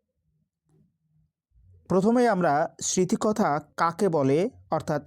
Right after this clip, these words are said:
স্মৃতিকথার সংজ্ঞাটি আমরা দেখে নেব। স্মৃতিকথা হলো সাহিত্যের একটি বিশেষ শাখা, যেখানে লেখক তার জীবনের কোনো বিশেষ সময়, গুরুত্বপূর্ণ ঘটনা বা কোনো বিশিষ্ট ব্যক্তির সংস্পর্শে আসার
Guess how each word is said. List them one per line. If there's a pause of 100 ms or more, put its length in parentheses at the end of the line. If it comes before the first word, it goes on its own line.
(100)
স্মৃতিকথার (160)
সংজ্ঞাটি (420)
আমরা
দেখে
নেব। (1040)
স্মৃতিকথা
হলো (220)
সাহিত্যের
একটি
বিশেষ
শাখা, (580)
যেখানে (340)
লেখক
তার
জীবনের
কোনো
বিশেষ
সময়, (460)
গুরুত্বপূর্ণ
ঘটনা (500)
বা
কোনো
বিশিষ্ট
ব্যক্তির (360)
সংস্পর্শে (200)
আসার